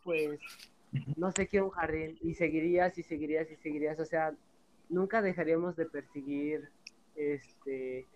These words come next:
Speaker 2: Siempre
Speaker 1: metas.
Speaker 2: nos vamos a implementar una nueva meta, ¿no?
Speaker 1: Ajá,
Speaker 2: Ajá.
Speaker 1: ándale, sí. Este, o sea, nunca nos quedaríamos satisfechos, o sea,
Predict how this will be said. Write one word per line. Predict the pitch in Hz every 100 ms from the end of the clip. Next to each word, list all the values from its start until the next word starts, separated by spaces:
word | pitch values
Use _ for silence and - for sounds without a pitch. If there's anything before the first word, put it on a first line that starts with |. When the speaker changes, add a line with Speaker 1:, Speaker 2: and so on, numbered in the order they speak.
| _ 147
Speaker 2:
Siempre | 156 170 165 185
Speaker 1:
metas. |
Speaker 2:
nos | 143
vamos | 135 151 156 -
a | 131
implementar | 123 120 123 123 117 131
una | 135 131
nueva | 120 117 113
meta, | 110 107 - 107
¿no? | 117
Speaker 1:
Ajá, | 175 202 233 254
Speaker 2:
Ajá. | 247 - -
Speaker 1:
ándale, | 185 208 214 196 190
sí. | 196 247 269 269 - - - - 180 170
Este, | 170 - 170
o | 165
sea, | 170 185
nunca | 190 202 202 226
nos | 185 -
quedaríamos | 170 156 160 170 180
satisfechos, | 170 147 139 165 165 165 151
o | 147
sea, | 151 147 147